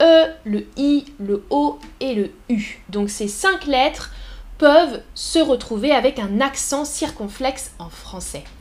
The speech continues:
L'accent circonflexe, on appelle aussi le chapeau, hein. Euh, pour les, les enfants, quand ils apprennent la langue, euh, on parle du chapeau parce que ça ressemble à un petit chapeau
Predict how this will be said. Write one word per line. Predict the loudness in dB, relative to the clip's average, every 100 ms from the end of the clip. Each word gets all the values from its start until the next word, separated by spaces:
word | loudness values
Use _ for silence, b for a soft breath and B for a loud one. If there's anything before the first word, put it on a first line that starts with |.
| B B B B B
L'accent | -2 0 -2 -4
circonflexe, | -2 -4 -2 -4 -2 -2 -2 -2
on | 0
appelle | 0 2 0
aussi | -2 0
le | 0 2
chapeau, | 2 2 0 0 0 2 2
hein. | -2 -6 B B -2
Euh, | 2 2 2 -2
pour | -4 -2
les, | 0 0
les | 2 2
enfants, | 2 2 4 6 6 4
quand | -4 -4
ils | -2
apprennent | -4 -4 -6
la | -4 0
langue, | 2 2 0 B B B -2
euh, | 2 2 0
on | 0
parle | 4 4 2
du | -4 -4 -2
chapeau | 0 4 2 2 -2
parce | -2 -6
que | -6
ça | -4
ressemble | -2 -2 0 0
à | -2
un | -6
petit | -8 -4
chapeau | 0 2 0 0 -2